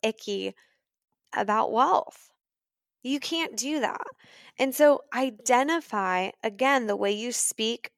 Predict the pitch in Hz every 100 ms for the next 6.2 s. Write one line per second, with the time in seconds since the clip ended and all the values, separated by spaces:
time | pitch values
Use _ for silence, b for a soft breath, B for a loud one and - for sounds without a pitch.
0 | _ _ - 214 196 202 - _ - 208
1 | - 208 196 - 185 180 175 175 - -
2 | - _ _ _ _ _ _ _ _ _
3 | _ _ _ _ - 320 320 440 453 -
4 | 220 240 254 - 101 - - 73 - -
5 | _ - 277 277 339 339 294 - 214 214
6 | 202